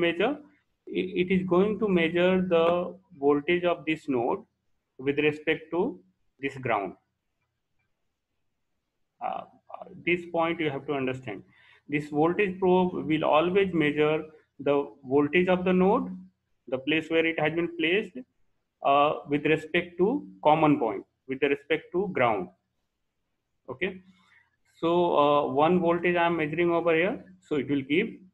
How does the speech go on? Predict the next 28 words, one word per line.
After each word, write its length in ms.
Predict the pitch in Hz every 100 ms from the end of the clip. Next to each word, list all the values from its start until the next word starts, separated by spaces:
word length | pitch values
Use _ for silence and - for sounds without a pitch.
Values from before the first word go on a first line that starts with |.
| _ _ _ _ _
A 80 | 113
C 160 | - 127 120
input. 300 | 120 156 - _ _ -
There 160 | 170 190
is 120 | 202 -
another 280 | 190 208 233
voltage 340 | 202 180 185 175
measurement. 480 | 143 117 98 - - _ _ _ _ _ _ _
Suppose 400 | 185 185 202 202 185 -
at 200 | 147 151
any, 460 | 160 170 190 196 -
any 220 | 165 185
place 400 | 185 180 175 175 170
you 140 | 156
want 220 | 147 170
to 100 | 175
measure 680 | 160 143 143 156 170 180 - _ -
the 80 | 139
voltage 480 | 143 151 147 165 147
between 380 | 139 151 151
two 160 | 156 156
nodes, 360 | 127 123 185 185 _ -
so 80 | 147
you 180 | 143
have 220 | 139 151 -
to 80 | 160
use, 340 | 151 151 151 147 -
uh, 280 | 131 127 123